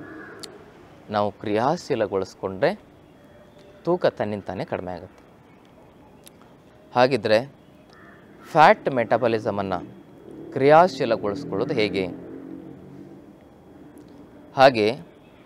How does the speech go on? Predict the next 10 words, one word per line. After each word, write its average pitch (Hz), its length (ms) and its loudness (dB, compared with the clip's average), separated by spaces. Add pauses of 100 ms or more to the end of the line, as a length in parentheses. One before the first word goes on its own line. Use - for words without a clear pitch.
ಆ 123 80 8
ಒಂದು 131 280 2
ಫ್ಯಾಟ್ 143 500 6
ಮೆಟಾಬಾಲಿಸಮ್ 113 760 4 (880)
ನಿಧಾನವಾಗಲಿಕ್ಕೆ 120 1040 4
ಕಾರಣಗಳೇನು? 101 880 -2 (2250)
ಅದರ 104 220 4
ಲಕ್ಷಣಗಳೇನು? 98 1080 0 (920)
ಪರಿಹಾರವೇನು? 104 680 0 (1600)
ಮೊದಲನೇದಾಗಿ, 123 800 4